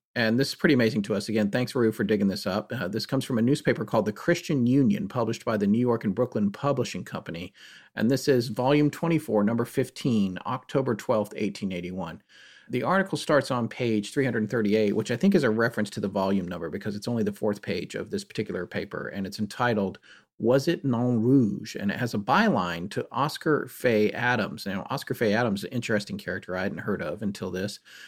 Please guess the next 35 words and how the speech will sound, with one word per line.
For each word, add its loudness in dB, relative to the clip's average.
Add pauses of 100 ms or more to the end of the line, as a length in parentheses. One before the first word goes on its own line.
He 0
was 0
a -2
United 2
States 0
editor 2
and 0
author, -2 (100)
born 6
in 4
Worcester, 4
Massachusetts, 0
where 2
he -2
was 2
educated 2
in -6
secondary 0
schools -2
and -2
graduated 0
from -4
the 2
New 4
Jersey -2
State -4
Normal 0
School. -8
He -6
taught -6
classes 0
in 0
English 2
and -4
literature, 0